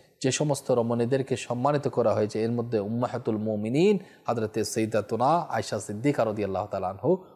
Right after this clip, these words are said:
অনন্য রয়েছেন। আল্লাহু আকবার। ইনাদের ইবাদত, বন্দেগী, রিয়াজত, পরেজগারিতা, আল্লাহ রাসূল সাল্লাল্লাহু আলাইহি ওয়াসাল্লামের মোহাব্বত, ভালোবাসা এত বেশি। আর আমরা রাসূলের উম্মত দাবিদার করি।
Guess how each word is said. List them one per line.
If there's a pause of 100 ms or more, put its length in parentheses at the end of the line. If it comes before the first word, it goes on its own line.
(140)
অনন্য
রয়েছেন। (540)
আল্লাহু
আকবার। (420)
ইনাদের
ইবাদত,
বন্দেগী,
রিয়াজত,
পরেজগারিতা, (300)
আল্লাহ
রাসূল
সাল্লাল্লাহু
আলাইহি
ওয়াসাল্লামের
মোহাব্বত,
ভালোবাসা (140)
এত
বেশি। (800)
আর (160)
আমরা (1300)
রাসূলের
উম্মত (100)
দাবিদার
করি।